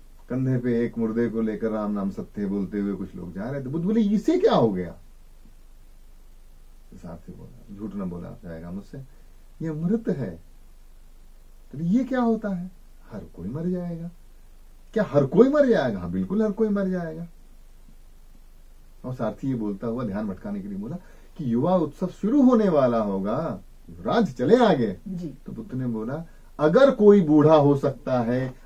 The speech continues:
Speaker 1: अगर कोई बीमार हो सकता है, अगर कोई मर सकता है, तो मैं बूढ़ा हो गया,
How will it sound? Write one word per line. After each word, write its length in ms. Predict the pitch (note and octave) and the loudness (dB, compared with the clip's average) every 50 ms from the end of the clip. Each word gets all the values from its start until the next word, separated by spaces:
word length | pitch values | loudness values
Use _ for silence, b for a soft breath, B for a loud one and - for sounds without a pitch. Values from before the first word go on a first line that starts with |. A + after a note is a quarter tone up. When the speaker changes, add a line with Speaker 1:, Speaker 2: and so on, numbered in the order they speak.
| b | b
Speaker 1:
अगर 280 | C#3 C#3+ D#3 G#3 G#3+ F#3+ | -2 2 4 4 4 4
कोई 220 | - F3+ F3+ D#3+ | 4 4 4 4
बीमार 420 | D3 C#3 C#3 C#3 C#3 C3+ C#3 C3+ B2+ | 6 4 2 0 0 2 2 0 0
हो 180 | A#2+ B2 C3+ | 0 -2 -4
सकता 400 | B2+ - C3+ B2+ - - D3+ C#3 | -4 -4 -8 -10 -6 -2 0 2
है, 140 | C3+ C#3 D3 | 2 4 2
अगर 300 | C#3+ B2+ B2+ C3+ E3 E3+ | 2 2 0 0 0 0
कोई 200 | E3 - D3 C3+ | 0 0 0 0
मर 260 | A2+ G2+ - B3+ B3 | 2 4 4 6 6
सकता 400 | G3+ E3 D3 C3 - - A2+ G#2+ | 6 4 4 0 0 -4 -6 -4
है, 260 | G#2+ A2+ A#2+ A#2 - b b b b - | -2 -2 -4 -4 -6 b b b b -8
तो 80 | F3+ D#3 | -6 0
मैं 200 | D#3+ F#3 G3+ E3+ | 2 4 4 6
बूढ़ा 260 | E3+ F3 F3+ F#3+ F#3+ | 6 8 8 8 8
हो 260 | F3+ C#3 F3+ B3 B3+ | 8 10 10 8 10
गया, 300 | G#3 F3 D3 - - - | 10 6 4 4 2 -2